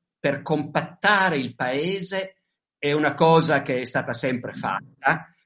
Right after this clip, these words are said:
e che è fatta dappertutto, anche nei paesi democratici,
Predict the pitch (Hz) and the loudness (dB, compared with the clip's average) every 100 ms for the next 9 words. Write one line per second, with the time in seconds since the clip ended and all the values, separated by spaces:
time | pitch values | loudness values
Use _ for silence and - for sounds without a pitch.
0 | _ _ 175 160 165 156 147 147 151 156 | _ _ -4 -2 2 4 4 4 2 2
1 | 147 143 - 160 139 240 247 - 185 254 | 0 0 0 -2 0 -2 -2 0 0 0
2 | 269 214 175 160 175 180 147 131 135 139 | 0 -2 0 0 0 0 0 0 -2 -2
3 | 147 135 - 117 - - | -2 -2 -8 -12 -12 -12